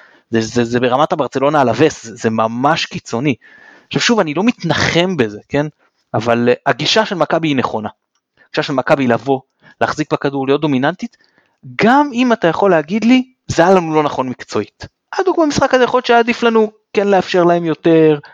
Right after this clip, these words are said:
ואז היה יותר שטחים ל-, ל-, לרוקאביצה ולווילצחוט, ועדיין, אני אוהב את הגישה הזאת של, אה, להתנפל, של לח-, של לנסות, אה, לחנוק, של, אה,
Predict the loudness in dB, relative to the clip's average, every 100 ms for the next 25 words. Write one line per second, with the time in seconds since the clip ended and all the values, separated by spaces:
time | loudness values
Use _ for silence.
0 | -20 -20 -2 2 2 2 0 0 -4 -4
1 | -4 -2 -2 0 2 2 2 2 2 0
2 | 0 0 2 0 0 2 2 0 -10 -4
3 | -2 -2 -4 -6 -4 -4 -6 -4 -2 -2
4 | -4 -10 _ _ _ _ _ -4 0 4
5 | 4 4 2 0 -2 -6 -2 -4 -2 -4
6 | -4 -14 -10 -4 -2 -2 -4 0 -2 -2
7 | _ -2 0 2 2 0 -2 -2 -2 -4
8 | _ _ _ _ -4 -2 2 2 4 4
9 | 4 4